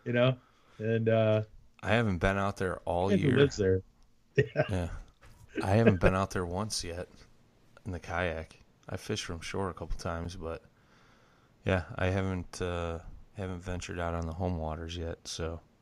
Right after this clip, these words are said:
Speaker 1: I bet your lake's going off.
Speaker 2: I was,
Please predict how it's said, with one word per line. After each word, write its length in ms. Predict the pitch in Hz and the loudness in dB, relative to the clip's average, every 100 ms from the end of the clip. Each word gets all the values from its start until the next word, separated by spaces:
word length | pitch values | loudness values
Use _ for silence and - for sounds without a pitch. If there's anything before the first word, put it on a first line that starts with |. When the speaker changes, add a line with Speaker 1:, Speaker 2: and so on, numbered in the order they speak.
| _ 110 104 | _ -6 0
Speaker 1:
I 60 | 107 | 0
bet 200 | 101 101 | 6 6
your 160 | 98 101 | 6 4
lake's 280 | 98 92 | 2 0
going 320 | - 95 90 90 | 0 2 2 -2
off. 420 | 92 92 - - _ _ - | 0 -2 -2 -20 _ _ -6
Speaker 2:
I 120 | 92 | 0
was, 520 | 90 90 - - - | 2 2 0 -2 -4